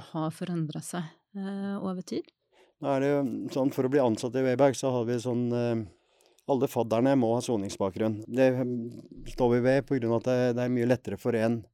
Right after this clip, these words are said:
Speaker 2: å t-, kontakte oss når vi selv har, når jeg går inn og besøker en i fengsel, så har jeg selv sittet i fengsel, det gjør den effekten mye større. Det, det sier i hvert fall medlemmene, og det, sånn følte jeg det også. Eh, vi, nå, nå legges det jo ut, når de søker nye mennesker, så legges det ut på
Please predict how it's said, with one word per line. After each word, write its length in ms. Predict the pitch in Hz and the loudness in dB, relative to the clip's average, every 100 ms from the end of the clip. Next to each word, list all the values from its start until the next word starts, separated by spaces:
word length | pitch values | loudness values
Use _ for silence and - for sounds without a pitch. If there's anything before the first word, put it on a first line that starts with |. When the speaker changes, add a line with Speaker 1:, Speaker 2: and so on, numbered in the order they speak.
| - | -10
Speaker 2:
å 120 | 120 | -10
t-, 220 | - - - | -10 -16 -6
kontakte 540 | 131 110 98 92 - | -4 -2 -4 -4 2
oss 220 | 127 - | 2 0
når 160 | 120 117 | -2 0
vi 120 | 123 | 0
selv 240 | 117 107 107 | 0 0 2
har, 220 | 107 104 | 2 0
når 280 | 104 110 123 123 | -8 -2 4 4
jeg 100 | 123 | 6
går 160 | 127 | 4
inn 120 | 123 | 4
og 60 | 120 | 2
besøker 360 | 127 127 113 123 | 2 0 0 2
en 100 | 123 | 4
i 60 | |
fengsel, 400 | 127 117 147 147 104 | 4 4 6 4 4
så 100 | 117 | 0
har 120 | 120 | 0
jeg 80 | - | 0
selv 180 | 120 | -2
sittet 300 | 117 131 110 | 0 -2 0
i 60 | 123 | 0
fengsel, 320 | 120 104 123 | 0 -2 -2
det 140 | 120 113 | 2 4
gjør 240 | 113 107 - - - _ | 4 2 -4 -20 -20 _
den 120 | 131 | -2
effekten 440 | 117 - 117 - 131 | -2 -2 -6 -2 2
mye 160 | 120 | 2
større. 340 | 117 107 113 120 | 2 0 2 2
Det, 180 | 113 127 | 2 0
det 140 | 127 123 | 2 -2
sier 280 | - 107 | 0 0
i 40 | 104 | 0
hvert 120 | 107 | 0
fall 120 | 120 | 0
medlemmene, 400 | 120 101 95 107 | 2 2 0 2
og 120 | 123 | 2
det, 80 | 120 | 2
sånn 200 | - 123 | 0 0
følte 240 | 123 107 107 | 0 -2 -2
jeg 180 | 98 95 | -4 -4
det 80 | 104 | -6
også. 100 | 107 _ - - - - - _ | -6 _ -20 -20 -20 -20 -20 _
Eh, 480 | - 123 127 127 123 120 - _ _ - - - | -2 2 2 2 2 -2 -6 _ _ -20 -20 -8
vi, 200 | 123 151 160 147 - - - | 4 8 10 8 2 -10 -6
nå, 160 | 311 139 151 156 | 4 8 10 10
nå 140 | 156 151 | 10 10
legges 300 | 147 117 113 | 8 6 2
det 60 | 139 | 4
jo 100 | 135 | 4
ut, 140 | 123 | 2
når 200 | 117 131 | 2 2
de 80 | 135 | 4
søker 260 | 139 117 131 | 2 2 2
nye 200 | 127 117 | 2 2
mennesker, 320 | 123 107 131 | 2 0 -2
så 100 | 127 | 0
legges 240 | 127 110 101 | 0 0 0
det 100 | 117 | -2
ut 140 | 107 | -2
på 80 | - | 0